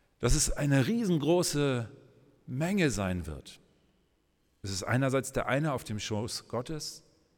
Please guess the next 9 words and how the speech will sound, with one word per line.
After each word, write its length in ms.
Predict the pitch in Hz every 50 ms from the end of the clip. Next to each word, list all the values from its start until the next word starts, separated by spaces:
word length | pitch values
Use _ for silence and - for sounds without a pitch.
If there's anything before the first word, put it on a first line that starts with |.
| _ _ _ _ -
dessen 220 | 95 - 110 92
Tränen 280 | - - 120 143 160 165
getrocknet 560 | 151 151 - - 147 139 - 110 92 - -
werden, 240 | 82 78 78 - - 104 - _ _ _ _ _ _ _ _ _ _ _ _ _ _ -
der 80 | 95
f-, 180 | - - - -
komplett 380 | - 117 107 - 135 147 143 -
verstanden 640 | - 139 - - - 147 147 156 - 85 87 85 80
wird, 340 | 80 73 71 - - -